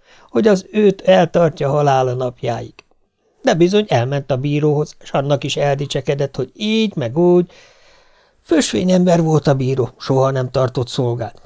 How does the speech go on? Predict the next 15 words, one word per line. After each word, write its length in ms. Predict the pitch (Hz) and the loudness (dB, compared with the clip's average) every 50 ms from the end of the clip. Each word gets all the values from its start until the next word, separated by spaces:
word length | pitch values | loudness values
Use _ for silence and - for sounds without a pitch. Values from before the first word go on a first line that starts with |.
| - | -8
de 80 | - 269 | -6 -4
gondolta, 640 | 226 226 233 226 208 180 180 165 - - 139 - - - | -2 -2 -2 0 2 2 2 2 0 -2 -6 -8 -6 -4
Jánost 500 | - 139 147 160 156 147 131 - - - | 0 2 2 2 2 0 -4 -8 -6 -4
megfogadja 600 | 123 143 - - - 131 127 123 120 120 113 110 | -4 -4 -4 -4 -6 -2 -2 -2 -2 0 0 0
jó 320 | 110 117 120 120 123 - | 0 2 0 0 -2 -2
olcsó. 480 | - 113 113 107 104 - - - 104 - _ _ _ _ _ _ _ _ _ _ _ | -2 -2 -2 -2 -4 -8 -10 -10 -10 -12 _ _ _ _ _ _ _ _ _ _ _
Úgyis 400 | - 269 254 247 226 226 190 - | -4 -2 -2 -2 -2 -2 0 0
éppen 340 | 190 185 175 - - 156 151 | 0 0 -2 -2 -2 -2 0
most 240 | 151 151 151 - - | 0 -2 -4 -2 -2
vett 260 | - 139 135 - - | -4 -4 -4 -6 -10
egy 100 | 113 117 | -8 -4
rengeteg 500 | 131 139 139 131 131 131 127 - 127 120 | -4 -4 -2 -2 -4 -4 -4 -4 -4 -4
nagy 180 | 123 117 113 107 | -4 -4 -4 -4
bokros 460 | 110 120 117 107 - 127 123 113 - | -2 -2 -2 -2 -2 -6 -6 -6 -6
földet, 480 | - 131 123 120 117 117 - - - | -4 -4 -4 -4 -4 -6 -10 -14 -20